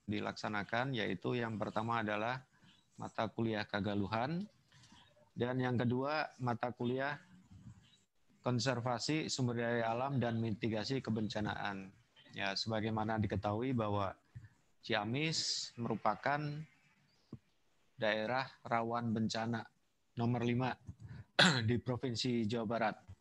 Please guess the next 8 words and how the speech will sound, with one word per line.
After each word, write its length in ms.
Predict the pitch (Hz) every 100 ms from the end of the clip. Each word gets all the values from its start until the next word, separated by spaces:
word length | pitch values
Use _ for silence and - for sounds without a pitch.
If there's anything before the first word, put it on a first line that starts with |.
| - - - _ - - - - - - - _
Dan 260 | 120 143 143
nomor 300 | 143 139 135 _
enam 240 | 127 127 123
belas 380 | 120 156 156 120
di, 340 | 135 156 165 170 _ _ _ _ _ _ _ _ _ _ _ _ _ _
eh, 360 | 123 120 117 113 110 _
antara 340 | 123 117 127 135
kabupaten 560 | 131 117 117 113 120